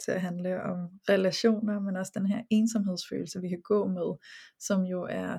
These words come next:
tæt connected til det forhold, vi tager, vi har til os selv, men også til vores relationer, ikke? Så, øh, så det er mega spændende, så der er, der sker en masse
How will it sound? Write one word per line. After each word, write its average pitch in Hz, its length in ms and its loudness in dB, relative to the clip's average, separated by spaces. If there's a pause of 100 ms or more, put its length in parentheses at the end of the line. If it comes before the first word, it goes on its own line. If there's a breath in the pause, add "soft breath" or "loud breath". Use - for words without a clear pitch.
(140)
tæt - 140 -2 (100)
connected 185 460 -4 (120)
til - 80 -10
det 185 140 -4
forhold, 190 320 -2
vi 190 120 -6
tager, - 320 -10
vi 190 60 -2
har 185 260 -6
til 190 60 -6
os 190 80 -4
selv, 202 320 -4 (140)
men 196 160 -2
også - 180 -6
til 190 120 -12
vores 190 240 -10
relationer, 190 560 -8
ikke? - 120 -4 (680 loud breath)
Så, - 220 0
øh, 190 300 -2
så - 200 -6
det 247 40 4
er 302 100 4
mega 311 200 0
spændende, 269 340 4
så 254 200 2
der 254 120 4 (200)
er, 196 180 0 (400)
der 214 120 2
sker 381 200 -4 (100)
en 285 60 4
masse 277 280 6